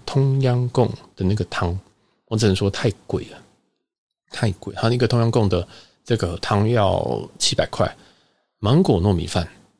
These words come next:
三百五十块。那这次跟我，有跟我一起去曼谷人都知道，我的芒果糯米饭是不吃糯米的哦，所以我其实只吃芒果。那芒果你在路边买就是五十到一百块之间泰铢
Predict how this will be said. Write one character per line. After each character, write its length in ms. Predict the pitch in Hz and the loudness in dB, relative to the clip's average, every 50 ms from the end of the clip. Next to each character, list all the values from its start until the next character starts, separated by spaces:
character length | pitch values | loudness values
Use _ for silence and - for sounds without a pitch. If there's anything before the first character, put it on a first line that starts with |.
| _ _ _ _ - | _ _ _ _ -12
三 360 | - - - 110 107 113 113 | -6 -2 0 2 2 2 0
百 220 | 107 - - 82 85 - - | -2 -4 -6 -8 -8 -8 -12
五 80 | - - | -14 -14
十 160 | - - - | -12 -12 -6
块。 160 | - - - - - - _ _ _ _ _ _ _ _ _ _ _ _ _ _ _ _ _ - - - _ | -4 -4 -4 -4 -6 -12 _ _ _ _ _ _ _ _ _ _ _ _ _ _ _ _ _ -20 -20 -20 _
那 100 | - 113 104 | -8 -2 2
这 120 | - 165 | 2 4
次 120 | 151 - 147 | 4 4 4
跟 140 | - 143 | 4 4
我， 200 | 139 131 113 95 | 4 6 4 4
有 140 | 85 101 92 | 2 0 0
跟 120 | - 143 139 | 2 2 2
我 120 | 117 104 | 2 2
一 80 | - 104 | 2 0
起 100 | - - | 0 0
去 160 | - - 120 | 0 2 2
曼 160 | 113 107 104 | 4 4 4
谷 80 | 92 - | 2 -2
人 100 | - - | -4 -4
都 80 | 90 | -4
知 140 | 82 - - | -2 -2 -2
道， 140 | 95 101 90 | -2 0 0
我 120 | 90 98 | 2 0
的 120 | 95 - 104 | 2 2 2
芒 200 | 98 107 156 185 | 4 4 4 4
果 120 | 175 131 | 4 4
糯 100 | 131 147 | 4 4
米 140 | 139 107 - | 4 2 2
饭 200 | - 135 113 107 | 2 0 0 2
是 120 | - 139 | 2 2
不 120 | 135 - 160 | 2 2 2
吃 220 | 147 - - 160 | 2 2 2 4
糯 240 | 151 165 175 170 143 | 4 4 4 4 4
米 140 | 113 90 87 | 2 0 0
的 120 | - 98 | 0 0
哦， 160 | 101 110 123 | 0 2 0
所 160 | 135 - 170 | 0 2 4
以 40 | 170 | 4
我 80 | 151 104 | 4 4
其 120 | - - | 4 2
实 60 | 131 | 0
只 100 | 139 - | -2 -2
吃 140 | - - - | -2 0 0
芒 240 | 127 120 104 101 117 - | 2 2 0 -2 -4 -4
果。 120 | - - - - - - _ _ _ _ _ _ _ - | -4 -6 -8 -8 -12 -20 _ _ _ _ _ _ _ 2
那 80 | 214 | 4
芒 240 | 180 160 123 104 143 | 6 6 6 6 4
果 200 | 170 - 135 113 | 4 4 4 2
你 100 | 95 87 | 2 2
在 100 | - 165 160 | 2 2 2
路 120 | 165 151 | 4 4
边 160 | 139 143 143 | 4 4 6
买 160 | 139 120 90 | 6 4 2
就 100 | 92 - | 2 0
是 120 | 120 - - - | -2 -2 -2 -2
五 140 | 107 92 85 | -2 -2 -2
十 140 | - - 117 | -2 0 0
到 100 | 120 131 | 2 2
一 80 | 151 | 2
百 140 | 139 - 82 | 0 -2 -4
块 160 | - - 107 | -2 -2 -2
之 140 | 101 - 110 | -2 -2 -4
间 240 | 101 - - 95 95 - | -4 -4 -2 -4 -4 -4
泰 160 | - - 120 92 | -4 -4 -4 -2
铢 200 | - - 82 | -2 -4 -4